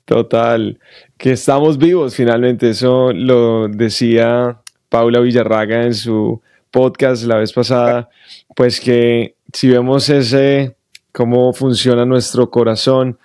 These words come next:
ese ritmo circadiano, pues es de subidas y bajadas. Si estuviera completamente plano, pues querría decir que estamos muertos. Y creo que me quedo con eso porque, pues es así, realmente el ejemplo es muy bueno, es muy claro.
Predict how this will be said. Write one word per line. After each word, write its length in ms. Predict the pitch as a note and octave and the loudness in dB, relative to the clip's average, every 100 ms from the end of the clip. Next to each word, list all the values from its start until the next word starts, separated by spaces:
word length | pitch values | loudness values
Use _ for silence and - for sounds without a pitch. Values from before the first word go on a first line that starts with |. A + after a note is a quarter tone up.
| _ _ - | _ _ -6
ese 360 | A2 - B2 | -4 0 0
ritmo 400 | A#2+ C3 B2 B2+ | 2 0 0 -2
circadiano, 840 | B2 C3+ A#2+ A#2+ A2 A#2 A#2 B2+ C3+ | 0 0 0 0 2 2 0 -4 -2
pues 360 | B2 G2 - _ _ _ _ B2 | -2 -2 -6 _ _ _ _ -2
es 360 | A#2 A2 - | -2 -4 -10
de 180 | - C#3 | -4 -2
subidas 560 | B2 D3 D#3 F#3 E3 C3 | 2 2 4 4 2 0
y 60 | |
bajadas. 580 | C3+ A2+ A#2 G2 G#2 - | -2 0 -2 -2 -4 -10
Si 420 | - - A#2+ A#2 A2+ | -10 -2 0 2 2
estuviera 500 | G#2+ A#2+ A#2 A2+ B2 | 0 0 2 2 0
completamente 640 | C3+ A#2+ A#2 B2 B2 C3 | -2 -2 -2 -2 -2 -4
plano, 340 | C3+ C3+ C#3+ | -2 -2 -4
pues 380 | C3+ G#2 - - _ _ | -6 -6 -8 -18 _ _
querría 440 | - A2+ A#2 B2+ C#3 | -4 -2 2 2 2
decir 260 | C3+ C3 | 0 -2
que 60 | B2+ | -2
estamos 400 | A#2+ C3+ C3 A#2+ | 0 0 0 0
muertos. 520 | C3 B2+ - G#2 - _ - _ | 0 0 -2 -8 -10 _ -20 _
Y 100 | A#2+ | -2
creo 200 | C3 C3+ | 0 2
que 200 | D#3+ E3 | 2 0
me 160 | D3 - | 0 -2
quedo 300 | C3+ C#3 C#3+ | 2 2 2
con 180 | D3+ | 0
eso 360 | C#3 B2+ C#3+ C#3 | 0 0 -4 -4
porque, 600 | C#3 B2 - B2+ A#2 G2 _ _ _ _ _ | -2 -2 -2 -2 -2 -4 _ _ _ _ _
pues 220 | - B2+ A#2+ | -2 0 0
es 120 | A#2 | -2
así, 340 | C3 C#3+ A2+ | -2 -2 -2
realmente 1040 | F#2+ A2+ A#2 A#2+ A#2 C#3 C3+ C#3 C#3 C#3 - _ - | -2 -2 0 -2 0 0 0 0 -2 -6 -12 _ -4
el 200 | B2+ A#2+ | 0 0
ejemplo 380 | A#2+ B2+ A#2+ | 0 -2 0
es 80 | C3 | 0
muy 180 | C3+ C#3+ | 2 2
bueno, 320 | C3+ D3 C#3 | 2 0 0
es 60 | C3 | -2
muy 140 | B2 | -4
claro. 480 | A#2 C3+ C3+ C3+ | 0 0 0 -2